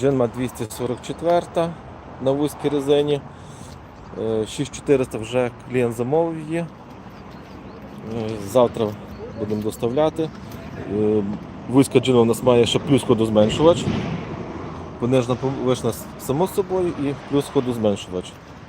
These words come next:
Бокова куліса. Так, джинма за шість чотириста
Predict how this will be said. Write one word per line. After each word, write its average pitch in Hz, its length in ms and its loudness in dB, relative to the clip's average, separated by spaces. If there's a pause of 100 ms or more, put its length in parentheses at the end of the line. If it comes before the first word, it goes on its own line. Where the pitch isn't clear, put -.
(460)
Бокова 110 380 -2 (100)
куліса. 175 480 -4 (1600)
Так, 98 140 -2 (600)
джинма 110 300 -2 (560)
за 104 120 -8
шість - 280 -6
чотириста 107 580 -2